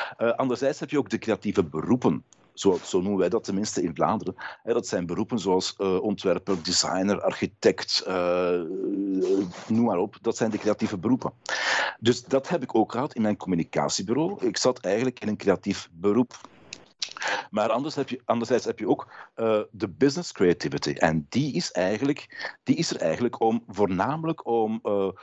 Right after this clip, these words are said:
ja, beter te functioneren in jouw bedrijf of organisatie. Om problemen op te lossen. Om zaken anders aan te pakken. Om nieuwe producten, nieuwe diensten te gaan maken. Om jouw organisatie te, te gaan, te gaan herbekijken enzovoorts. Eigenlijk zijn het allemaal dezelfde mechanismen,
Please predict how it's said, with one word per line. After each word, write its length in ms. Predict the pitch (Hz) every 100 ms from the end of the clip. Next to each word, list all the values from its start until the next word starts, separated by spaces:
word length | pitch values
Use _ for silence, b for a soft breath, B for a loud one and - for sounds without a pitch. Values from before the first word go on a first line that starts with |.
| B
ja, 180 | 98 117
beter 320 | 92 110 117
te 100 | -
functioneren 640 | 123 139 - 101 92 110 127
in 80 |
jouw 180 | 113 113
bedrijf 360 | 98 90 110 127
of 120 | -
organisatie. 800 | 107 107 98 107 107 139 - -
Om 180 | 101 95
problemen 600 | 101 90 90 95 139 131
op 160 | 123
te 120 | - -
lossen. 340 | 65 - 65 B B B B B B
Om 260 | - 107 101
zaken 360 | 104 117 - -
anders 400 | 127 139 135 -
aan 160 | 92
te 140 | - -
pakken. 300 | 71 - 73 B B -
Om 280 | 101 98 98
nieuwe 280 | 107 107
producten, 600 | - 107 90 151 - 110
nieuwe 280 | 98 95 90
diensten 300 | 110 139 -
te 80 | 120
gaan 180 | 101 85
maken. 420 | 73 67 69 -
Om 180 | 92 95
jouw 240 | 92 95
organisatie 880 | 95 101 107 107 95 107 110 139 131
te, 240 | 113 104 -
te 140 | 95
gaan, 220 | 104 98
te 80 | 92
gaan 200 | 92 95
herbekijken 580 | 90 80 - 78 71 -
enzovoorts. 520 | 101 98 87 76 - B B B B B B B B _
Eigenlijk 380 | 139 170 180 -
zijn 140 | 127
het 100 | 120
allemaal 240 | 147 170 135
dezelfde 400 | 104 123 139 107
mechanismen, 720 | 101 98 87 110 113 95